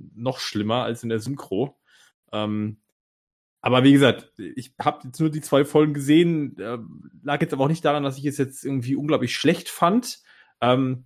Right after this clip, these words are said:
ich fand, es hat sich ein bisschen gezogen. Ich fand's hier und da langatmig. Also ich fand die Folgen, äh,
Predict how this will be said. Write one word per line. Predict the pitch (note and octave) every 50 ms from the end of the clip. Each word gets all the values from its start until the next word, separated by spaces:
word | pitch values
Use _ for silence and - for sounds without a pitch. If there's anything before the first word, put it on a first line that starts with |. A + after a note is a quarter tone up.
| _ _ _ _ _ _ _
ich | - - -
fand, | - - D3+ E3 D#3
es | - -
hat | D#3+ D3 D3
sich | D3+ D#3 C#3 -
ein | C#3+ A#2+
bisschen | D3+ D3+ - F3 D3
gezogen. | C3 C3+ - - - - - F3 F3 D#3+ A#2+ F#2+ E2+ E2+ F#2 F#2+
Ich | G#2+ -
fand's | - A#2 A#2+ -
hier | - - C#3
und | C3+ C3 C3
da | B2+ A#2
langatmig. | A#2 A#2 A#2+ B2+ C3 - - F2 E2+ F2+ - - F2+ F#2
Also | F#2 F#2+
ich | - -
fand | A2+ A2+
die | A#2+ A2+
Folgen, | - - - A#2+ C3 B2 B2 B2 A#2+ A2+
äh, | - -